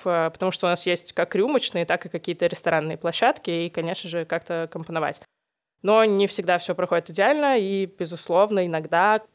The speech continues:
мы получаем какие-то негативные комментарии от спикеров о том, что бармен делал кофе или в шейкере шейкерил коктейли.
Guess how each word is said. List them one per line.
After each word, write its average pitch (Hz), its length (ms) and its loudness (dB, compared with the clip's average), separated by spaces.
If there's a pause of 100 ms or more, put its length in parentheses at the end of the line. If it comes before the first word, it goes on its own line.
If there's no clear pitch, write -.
(140)
мы 185 140 -2
получаем 175 400 0
какие-то 175 340 -6
негативные 175 540 0
комментарии 170 460 0
от 160 100 -6
спикеров 208 420 -2
о - 20 -18
том, 175 140 0
что 160 300 -4
бармен 170 380 0
делал 160 220 0
кофе 202 600 2
или 160 720 -4
в - 40 -18
шейкере 170 760 0
шейкерил 180 640 -2
коктейли. 254 520 2